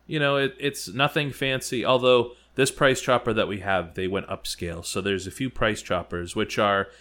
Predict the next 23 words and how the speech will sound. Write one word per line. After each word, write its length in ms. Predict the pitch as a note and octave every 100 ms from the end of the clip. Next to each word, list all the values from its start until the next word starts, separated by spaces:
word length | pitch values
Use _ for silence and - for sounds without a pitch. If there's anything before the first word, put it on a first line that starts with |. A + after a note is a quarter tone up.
| - _ -
typically 760 | - - G#3 - E3 D3+ C#3+
kind 300 | C#3 C#3+ C#3
of 460 | C3 A2+ G#2 - - - - _ _ _
bargain 600 | A2+ A#2+ A#2+ B2 A#2+ A#2
supermarket, 960 | - - A#2+ A#2+ A2+ A2 G#2+ A2+ G#2+ -
you 100 | A2
know, 140 | G#2
no 260 | G#2+ A2 A2
frills. 880 | - A2+ A2 A2 G#2+ G#2 G2 - - _ _ _
I 60 | -
mean, 160 | F#3 E3
not, 260 | D#3+ -
not 360 | G#2+ A#2 A#2 -
no 240 | G#2+ G#2+ G#2+
frills, 640 | - D#2+ D#2 - - - -
but, 240 | F#2+ F#2 _ _ _ _ _
you 120 | F#4+
know, 320 | E3+ B2 A#2+ -
minimal 680 | B2+ C#3+ C#3 C#3 C3 B2 A2+ - _ _ _ _ _ _
decorations, 840 | - B2 B2 A#2 A#2 - A2+ G#2+ -
just, 300 | G#2+ - - _ -
you 100 | B2+
know 160 | G2